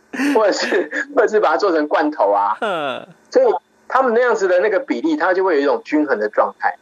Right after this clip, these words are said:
Speaker 2: 是，了解。
Speaker 1: 所以看了这个东西，你就会觉得说，我们人类真的为了对自己的那些口腹之欲啊，然后自私啊，甚至于为了，呃，可能是不应该得到的财富，譬如说，好像里面太多了，就像，譬如说像鲨鱼，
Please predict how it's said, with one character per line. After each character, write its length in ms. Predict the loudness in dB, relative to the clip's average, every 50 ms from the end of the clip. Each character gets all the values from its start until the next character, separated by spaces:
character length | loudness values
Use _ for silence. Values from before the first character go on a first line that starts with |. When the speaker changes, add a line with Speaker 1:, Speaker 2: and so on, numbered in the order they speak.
| _ -20
Speaker 2:
是， 720 | -18 -18 -14 -12 -10 -8 -8 -6 -6 -8 -8 -10 -12 -14 -16 _ _ -12
了 320 | -10 -8 -8 -8 -10 -10 -14
解。 320 | -12 -8 -6 -6 -6 -6 -4 0
Speaker 1:
所 120 | 2 2
以 60 | 2 2
看 180 | 2 0 0
了 100 | 2 2
这 80 | 2 2
个 100 | 2 2
东 160 | 2 2 2
西， 120 | 2 2 2
你 100 | 2 2
就 120 | 2 2
会 80 | 0 2
觉 160 | 2 2 2
得 60 | 2
说， 320 | 2 2 2 2 2 0 -4 -10 -18 _ _
我 120 | 0 2 2
们 120 | 4 4
人 120 | 2 2 2
类 120 | 2 2
真 160 | 2 0 2 2
的 100 | 2 2
为 160 | 2 2 2
了 120 | 2 0
对 240 | 0 0 -2 -2 -2
自 120 | -2 -2
己 100 | -2 0
的 160 | 0 0 0 0
那 180 | 0 0 -2
些 340 | -2 0 0 2 4 2 2
口 220 | 0 0 -2 -2 -2
腹 80 | -2 -6
之 200 | -6 -6 -4 -2
欲 140 | 0 0 0
啊， 140 | 0 0 0
然 100 | 0 0
后 60 | -2 -2 -4 -8 -18 -14 -6
自 220 | -2 -2 0 -2
私 240 | -2 -4 -2 0 0
啊， 80 | 0
甚 200 | 2 0 0 -2
至 100 | 0 0
于 60 | 0 0
为 140 | 2 2
了， 240 | 2 2 2 0 -2 _ _ _ _ _ _ -2
呃， 160 | 0 2 2
可 80 | 2
能 160 | 2 2 0 0
是 220 | 0 0 0 0
不 160 | 0 0 0
应 120 | 0 0 0
该 140 | 0 0
得 140 | 2 2 2
到 160 | 2 2 2
的 80 | 0 0
财 260 | -2 -2 -2 0 0 0
富， 200 | 0 -2 -2 0
譬 120 | 0 0
如 80 | 0 0
说， 320 | 0 0 2 0 0 -2 _ _ _ _ _ -4
好 100 | -2 0
像 160 | 0 0 0
里 100 | 0 0
面 140 | -2 -2 -2
太 180 | 0 0 -2 0
多 220 | 0 0 2 2
了， 80 | 2 2
就 220 | 2 0 0 -2 -6 -12 _ -2
像， 140 | 0 0
譬 60 | 2 2
如 60 | 0
说 80 | 0 0
像 120 | 0 -2
鲨 320 | -2 -2 -2 -2 0 0 0
鱼， 340 | 0 -2 -2 -2 -4 -4